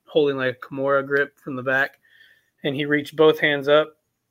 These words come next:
and grabbed the back of my head and, like, tried to front flip. Oh man, I landed right on my head.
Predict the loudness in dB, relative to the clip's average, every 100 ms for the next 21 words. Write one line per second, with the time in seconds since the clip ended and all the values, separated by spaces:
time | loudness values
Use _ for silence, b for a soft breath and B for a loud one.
0 | _ _ -6 0 2 2 2 2 2 0
1 | -2 -2 -2 -6 -4 -2 -2 -6 -6 -6
2 | -2 -2 -2 -6 -8 -8 -8 -6 -6 -4
3 | -2 0 -2 -8 -10 -8 -8 -6 -4 -4
4 | -8